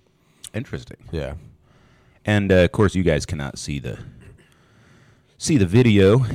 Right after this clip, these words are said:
Speaker 1: in our audio-only production, but Nick is wearing a pink horizontal pinstripe Gulf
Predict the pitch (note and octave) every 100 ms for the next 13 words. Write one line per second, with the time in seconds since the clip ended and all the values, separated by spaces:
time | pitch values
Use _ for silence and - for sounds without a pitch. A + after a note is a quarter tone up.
0 | G2+ - - F2+ E2 D2+ F2 E2+ E2 D#2
1 | E2 D#2+ D2 D#2+ D2 - G#2 A2 F2+ A2+
2 | C#3 - F#2+ D#2+ D#2 E2 D#2 D2+ - C2+
3 | C2 - B2 A2 G#2+ - - _ A#2+ A2
4 | F#2 F2 E2 D#2 C#2 B1 _ - G#2 E2+
5 | - - C#2+ C2+ - - _ _ _ _
6 | _ _ _ - - D2+ C#2+ -